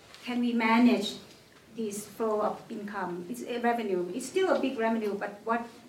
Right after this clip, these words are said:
we are worried right now is that it doesn't come in the right time. Or when it comes, maybe, um, there's a lot of temptation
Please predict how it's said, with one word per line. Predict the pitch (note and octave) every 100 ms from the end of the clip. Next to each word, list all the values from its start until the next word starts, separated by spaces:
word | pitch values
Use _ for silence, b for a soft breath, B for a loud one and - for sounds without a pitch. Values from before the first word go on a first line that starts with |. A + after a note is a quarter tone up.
| A#3
we | A#3+
are | A3 A3
worried | A3+ B3 B3 A#3
right | G#3 G3+
now | G3+ G3
is | F#3+ G3+
that | G3 G3
it | A3+ -
doesn't | B3 C#4 C#4 -
come | A#3+ G#3
in | G#3+ G#3+
the | G#3
right | G#3 G#3+ -
time. | G#3 F#3+ F3+ F#3
Or | G#3
when | A3 C4
it | C4 -
comes, | - A#3 A3+ B3
maybe, | A#3+ A3+ A3+ A3 A3 B B B B -
um, | G#3 G3 F#3+ F#3+ F#3 F#3+ G3 - - - - - -
there's | B3+ B3+ A#3+ -
a |
lot | B3 C4+ B3
of | A#3+
temptation | A#3 A3+ A3+ A3+ A#3+ G3+ G3+ -